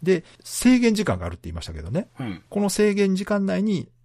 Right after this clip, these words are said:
Speaker 1: そのステージの金塊すべてを見つけられなければ、これもまたミスになります。
Speaker 2: うんうん。
Speaker 1: 一人プレイでは、この時間制限を規定内でクリアするとボーナスが入って、まあ、スコアが稼げると。
Speaker 2: はい。
Speaker 1: で、さっきから、まあ、ミスになると言っていたのは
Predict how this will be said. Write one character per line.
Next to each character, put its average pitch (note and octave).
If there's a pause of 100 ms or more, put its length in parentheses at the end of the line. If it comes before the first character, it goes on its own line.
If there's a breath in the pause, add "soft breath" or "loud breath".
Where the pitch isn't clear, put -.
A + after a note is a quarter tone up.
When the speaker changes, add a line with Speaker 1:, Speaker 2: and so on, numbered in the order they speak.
(100)
Speaker 1:
そ A#2+
の A#2+
ス -
テ B2
ー G#2+
ジ F#2+
の F#2
金 G2+
塊 G#2
す -
べ B2
て A2+
を G2+
見 A2+
つ -
け A2
ら C3
れ C3+
な D3+
け -
れ G#3
ば、 A3
こ -
れ D3
も G2+
ま F2+
た -
ミ G#2
ス -
に D2+
な C#2+
り -
ま -
す。 - (220)
Speaker 2:
う A#2
ん -
う -
ん。 E2 (560)
Speaker 1:
一 -
人 F#3+
プ A3+
レ A3+
イ -
で G2
は、 G#2
こ C#3+
の C3
時 C#3+
間 F3
制 C#3+
限 F#2
を F#3+ (120)
規 -
定 D3+
内 A2
で F#2+
ク -
リ C3+
ア A2+
す -
る C3
と D#3
ボ C3+
ー -
ナ F2+
ス -
が F#2
入 F#2+
っ E2
て、 - (320)
ま C#3
あ、 - (100)
ス -
コ F2+
ア D#2+
が D#2
稼 D#2+
げ C#2+
る C#2+
と。 - (200)
Speaker 2:
は -
い。 - (160)
Speaker 1:
で、 D3
さ F3
っ F3
き -
か F#3
ら、 C3
ま G#2+
あ、 G2 (180)
ミ E3+
ス -
に D3
な A#2+
る D3+
と B2
言 C#3+
っ -
て D#3
い D#3
た A2+
の C3+
は G#2+